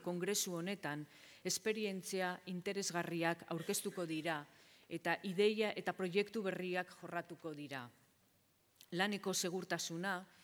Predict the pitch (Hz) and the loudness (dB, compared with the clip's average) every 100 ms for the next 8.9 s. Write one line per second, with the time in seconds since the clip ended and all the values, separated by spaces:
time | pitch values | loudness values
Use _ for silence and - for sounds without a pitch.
0 | - - 170 170 190 190 - 190 170 - | -12 -6 -6 0 2 2 0 -2 -2 -2
1 | 175 180 208 185 - 185 180 - - 170 | -2 -2 -2 -2 2 0 0 -6 -6 0
2 | 175 175 202 226 214 - 185 175 202 190 | 2 2 2 2 2 0 -2 0 0 0
3 | 190 202 196 - 220 214 214 175 170 170 | 0 -4 -4 0 2 2 2 2 2 0
4 | 202 190 175 170 175 220 202 180 175 165 | 0 0 -2 0 2 2 -2 -2 -2 0
5 | 160 165 - - 165 170 156 - 190 214 | 0 -2 -14 -10 -2 2 2 2 0 0
6 | 226 - 214 202 208 - - - 190 185 | -2 -2 -2 -2 -4 -12 -12 -4 0 2
7 | 220 220 220 202 185 170 165 - - 170 | 0 0 -2 -2 2 2 2 0 -2 0
8 | 156 156 - - 160 151 143 135 | -2 -6 -10 -4 0 0 -2 -4